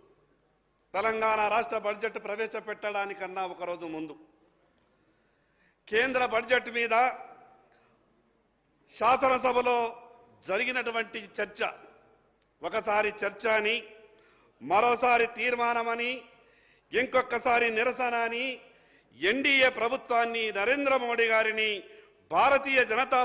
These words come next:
పార్టీని, ఈ రాష్ట్రం నుండి కేంద్రంలో ప్రాతినిధ్యం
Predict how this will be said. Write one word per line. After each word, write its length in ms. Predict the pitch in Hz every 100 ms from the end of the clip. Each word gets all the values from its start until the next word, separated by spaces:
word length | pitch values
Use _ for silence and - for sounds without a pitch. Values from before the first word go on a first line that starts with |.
| 247
పార్టీని, 500 | 226 233 220 208 208 202 - - - 127
ఈ 40 | 190 196
రాష్ట్రం 340 | 262 262 254 240
నుండి 260 | 240 233 220 214
కేంద్రంలో 520 | 220 254 240 240 233 226
ప్రాతినిధ్యం 600 | 226 226 240 226 226 220